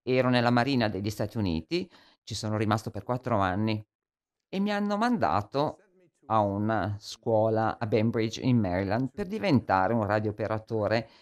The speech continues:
e un crittografo. E trascorrevamo un'ora al giorno, ogni giorno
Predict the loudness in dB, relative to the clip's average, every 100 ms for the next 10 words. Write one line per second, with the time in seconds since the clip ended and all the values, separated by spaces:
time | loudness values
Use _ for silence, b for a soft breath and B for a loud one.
0 | B _ -2 0 0 0 -6 -4 -4 -2
1 | -4 -6 -8 _ _ _ _ _ _ _
2 | _ _ _ _ _ _ _ _ _ _
3 | _ _ _ _ _ _ _ -6 -4 -2
4 | -4 -2 -2 0 2 2 2 2 2 0
5 | 0 0 0 0 0 2 2 2 2 0
6 | 0 0 0 -4 -6